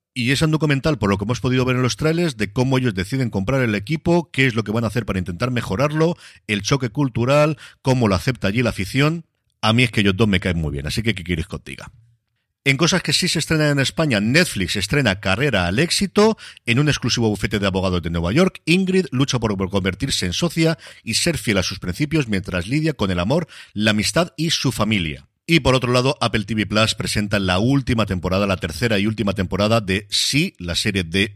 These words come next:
Jason Momoa, en ese futuro lejano donde un virus diezma la humanidad y aquellos que sobreviven quedaron ciegos. Yo me bajé del caballo en la primera y mira que me entretuvo mucho.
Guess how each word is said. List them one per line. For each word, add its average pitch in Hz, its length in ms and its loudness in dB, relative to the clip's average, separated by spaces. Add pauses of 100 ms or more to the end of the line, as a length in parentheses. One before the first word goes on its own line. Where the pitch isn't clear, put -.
Jason 101 300 0
Momoa, 110 540 0
en 127 180 2
ese 139 180 2
futuro 123 340 0
lejano 123 440 0
donde 107 340 0
un 113 140 2
virus 107 260 0
diezma 110 240 0
la 98 80 0
humanidad 104 480 0
y 104 80 -6
aquellos 95 320 -2
que 101 80 -4
sobreviven 95 520 -2 (120)
quedaron 87 380 -2
ciegos. - 560 -14 (240)
Yo 117 260 -2
me 190 80 0
bajé 156 220 0
del 147 160 0
caballo 135 280 -2
en 123 60 0
la 104 100 0
primera 113 360 -2
y 104 100 -6
mira 147 160 -4
que 131 60 -4
me 101 80 0
entretuvo 92 380 0
mucho. 127 460 0